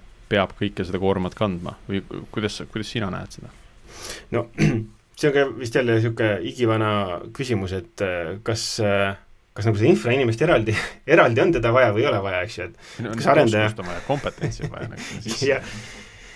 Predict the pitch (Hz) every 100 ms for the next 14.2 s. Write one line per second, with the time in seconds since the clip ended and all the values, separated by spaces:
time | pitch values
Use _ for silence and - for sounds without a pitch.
0 | - - 113 113 185 - 123 120 143 135
1 | 117 147 - 113 113 160 143 113 113 143
2 | 101 78 - 101 101 - 98 104 - -
3 | - - - - - 110 104 - 110 104
4 | 101 98 - _ _ _ 131 170 147 113
5 | 110 110 120 127 160 165 113 117 120 165
6 | 131 104 - 92 - 135 139 101 90 104
7 | 101 95 95 98 95 92 85 - - -
8 | 113 113 107 104 170 117 98 101 131 110
9 | 104 101 160 151 104 123 113 95 - -
10 | 117 139 127 95 107 120 113 110 120 131
11 | 117 123 110 - 95 98 101 92 92 -
12 | 95 90 95 95 - 113 123 113 95 104
13 | 107 117 92 90 87 - 117 156 156 -
14 | 131